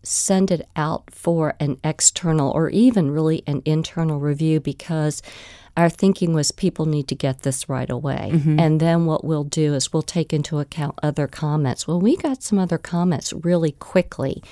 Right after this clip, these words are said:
Speaker 1: from, uh, members of our grassroots coalition that said, "Well, we really think you need to look more closely at this component of fundraising."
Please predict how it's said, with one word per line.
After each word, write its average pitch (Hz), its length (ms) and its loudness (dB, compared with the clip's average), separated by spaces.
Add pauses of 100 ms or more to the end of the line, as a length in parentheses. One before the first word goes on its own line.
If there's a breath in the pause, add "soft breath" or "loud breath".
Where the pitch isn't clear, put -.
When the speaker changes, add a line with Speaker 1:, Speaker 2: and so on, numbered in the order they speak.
(360 loud breath)
Speaker 1:
from, 165 520 2 (120)
uh, 156 160 0
members 170 380 2
of 156 140 -2 (120)
our 160 480 2 (140)
grassroots 147 580 -4
coalition 139 640 -2
that 127 140 -4
said, - 240 -6
"Well, 302 420 0 (300 loud breath)
we 202 100 2
really 269 220 4
think 196 260 0
you 180 80 0
need 170 300 2
to 160 120 -4
look 160 320 0
more 160 300 0
closely 170 800 -2
at 139 240 -4
this 156 220 -4
component 135 640 -4
of 131 120 -6
fundraising." - 720 -4